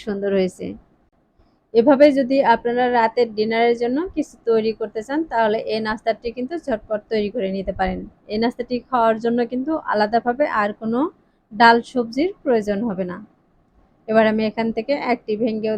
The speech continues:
দেখিয়ে দিচ্ছি, এর ভিতরে পুরটা কতটুকু সুন্দর দেখা যাচ্ছে।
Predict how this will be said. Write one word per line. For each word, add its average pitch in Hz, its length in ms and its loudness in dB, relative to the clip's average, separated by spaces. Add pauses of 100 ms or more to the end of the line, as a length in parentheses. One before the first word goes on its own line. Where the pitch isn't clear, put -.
দেখিয়ে 220 300 -4
দিচ্ছি, 226 260 -6 (260)
এর 208 220 -4
ভিতরে 220 360 -2
পুরটা 220 360 -6 (160)
কতটুকু 254 380 -4 (120)
সুন্দর 208 260 -2 (120)
দেখা 214 280 -2
যাচ্ছে। 185 300 -8